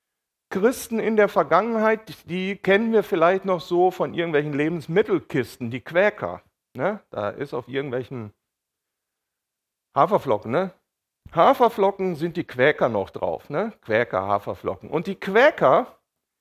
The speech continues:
die heißen Quäker, weil die so betitelt wurden von anderen Menschen vom Wort Quake, von Earthquake.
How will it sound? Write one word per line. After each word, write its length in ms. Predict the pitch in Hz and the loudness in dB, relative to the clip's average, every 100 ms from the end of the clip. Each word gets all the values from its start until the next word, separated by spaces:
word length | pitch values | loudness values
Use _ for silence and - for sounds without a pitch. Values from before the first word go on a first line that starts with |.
| _ _ _ _ _ - | _ _ _ _ _ 0
die 140 | 175 | 2
heißen 520 | 190 269 302 247 202 | 6 4 4 -4 -6
Quäker, 760 | - 202 254 302 - 156 233 202 | -4 2 4 4 4 2 2 -2
weil 760 | 156 139 214 302 220 220 294 285 _ _ _ _ _ _ _ _ _ _ - | -2 4 6 8 6 6 4 0 _ _ _ _ _ _ _ _ _ _ -4
die 280 | 208 240 - | 0 0 0
so 200 | 147 240 | 2 4
betitelt 680 | 226 - 269 311 262 190 170 | 2 2 0 2 0 -2 0
wurden 320 | 214 208 190 | 4 4 4
von 340 | - 262 277 | 4 4 4
anderen 540 | - 254 294 254 214 196 | 0 -2 2 2 2 0
Menschen 720 | 220 247 - 156 165 233 269 _ _ _ _ _ _ _ | 0 0 -4 -6 -4 -4 -6 _ _ _ _ _ _ _
vom 360 | - 220 202 156 | 2 2 2 2
Wort 420 | 180 180 - - | 6 6 2 -6
Quake, 600 | 180 220 277 196 254 - - _ _ | 4 6 6 4 2 -10 -20 _ _
von 240 | - 185 - | -2 -2 2
Earthquake. 1200 | 226 247 277 - - _ - 165 160 104 - | 4 4 2 -2 -20 _ -4 2 2 2 -2